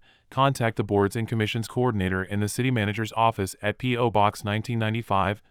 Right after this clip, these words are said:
Vancouver, Washington, nine eight six six eight, one nine nine five B C underscore coordinator at city of vancouver dot U S, or by calling three six zero, four eight seven, eight six zero zero.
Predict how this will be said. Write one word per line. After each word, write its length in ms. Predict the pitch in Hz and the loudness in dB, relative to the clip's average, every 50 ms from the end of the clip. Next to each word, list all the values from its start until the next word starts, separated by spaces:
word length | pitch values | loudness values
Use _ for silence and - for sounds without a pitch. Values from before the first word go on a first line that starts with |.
| _ | _
Vancouver, 520 | - 107 110 107 - 117 107 104 110 110 104 - - | -4 -2 -2 -2 -2 -2 0 0 0 0 -2 -2 0
Washington, 580 | 104 110 113 - - 107 98 - 92 90 90 87 - _ _ _ - | 2 2 2 2 0 -4 -4 -4 -4 -4 -4 -6 -10 _ _ _ -2
nine 300 | 101 107 113 123 123 117 | 0 2 2 2 0 0
eight 180 | 113 117 117 | -2 -4 -4
six 280 | - - - 120 - - | -4 -4 -4 -4 -4 -4
six 240 | - 123 117 - 113 | -4 -4 -4 -4 -4
eight, 260 | 107 98 95 - - _ _ _ _ _ - | -4 -4 -4 -6 -10 _ _ _ _ _ -2
one 200 | 98 110 120 127 | 0 2 2 2
nine 220 | 120 120 127 131 | 2 0 0 0
nine 240 | 123 113 113 113 113 | 0 0 0 0 -2
five 420 | - - 101 95 87 95 101 101 - _ _ _ | -2 0 0 2 2 0 -2 -4 -8 _ _ _
B 140 | 110 113 113 | -2 0 0
C 200 | 117 - 120 117 104 | 0 -2 -4 -4 -2
underscore 460 | 110 107 110 120 110 - - 117 110 | -2 -2 -2 -2 -2 0 -2 -2 0
coordinator 540 | - 120 113 113 110 101 95 92 98 104 98 | 0 -2 -2 0 0 0 0 0 0 0 -2
at 140 | 95 95 | -4 -6
city 200 | - - 120 117 | -4 -4 -2 -2
of 140 | 120 120 113 | 0 -2 -2
vancouver 400 | - 107 104 101 - 104 98 101 | -2 -2 -2 -2 -2 -2 -2 0
dot 160 | 98 101 101 | -2 -2 -4
U 200 | 98 107 113 113 | -4 -2 -2 -2
S, 300 | 110 104 95 92 - - - _ _ _ _ _ | -2 -2 -2 -4 -8 -12 -16 _ _ _ _ _
or 120 | - 110 107 | 4 6 6
by 140 | 110 107 107 | 6 4 2
calling 380 | - - 113 110 110 107 104 | 2 -2 -2 0 0 -2 -4
three 240 | - - 120 127 139 | -4 -2 -2 -2 -2
six 280 | 131 - 139 135 - - | -2 -2 -4 -6 -4 -4
zero, 380 | 107 113 104 92 90 87 87 - _ _ _ _ | -2 0 0 2 0 -2 -4 -8 _ _ _ _
four 240 | - 123 123 120 | 0 2 2 2
eight 200 | 110 113 117 110 | 2 0 -4 -4
seven, 380 | - - 117 104 101 95 92 92 - _ _ _ - | -4 -2 -2 0 0 -2 -4 -4 -6 _ _ _ -4
eight 200 | 117 120 123 - | -2 -2 -2 -2
six 280 | - - 127 - - | -4 -4 -4 -4 -4
zero 240 | - 104 101 104 113 | -4 -2 0 0 0
zero. 440 | 113 113 127 123 110 95 85 80 80 | 0 -2 -2 -2 0 -2 -2 -4 -8